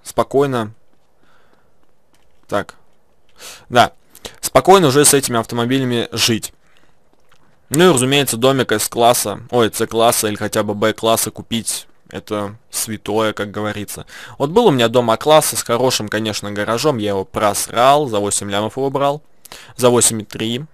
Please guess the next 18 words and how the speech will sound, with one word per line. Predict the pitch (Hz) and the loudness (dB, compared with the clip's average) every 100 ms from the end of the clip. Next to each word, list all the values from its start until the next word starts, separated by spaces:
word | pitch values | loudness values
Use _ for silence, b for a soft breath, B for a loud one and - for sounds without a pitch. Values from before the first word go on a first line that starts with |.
| - - _ _ _ - - _ _ - - - _ _ _ - | -20 -20 _ _ _ -20 -20 _ _ -20 -20 -20 _ _ _ -12
Просрал | - 160 - 220 220 | 4 4 4 2 4
его | 208 190 | 6 4
в | 190 | 2
итоге, | 190 180 165 151 131 | 2 2 0 -2 -4
забил | 117 117 139 180 190 | 0 2 2 2 2
на | 175 | 4
это | 170 156 | 2 0
все | 160 151 | -4 -2
дело, | 156 151 143 123 | 2 2 2 0
да | 123 226 | -6 -8
и | 233 | -8
в | |
принципе | 143 139 143 - | -6 -8 -8 -10
все. | 110 - 110 - _ - b b b b b b b | -8 -6 -8 -10 _ -20 b b b b b b b
Так, | 151 127 117 | 6 6 6
ну | 139 | -4
что | 160 143 | 2 4
ж. | - | 2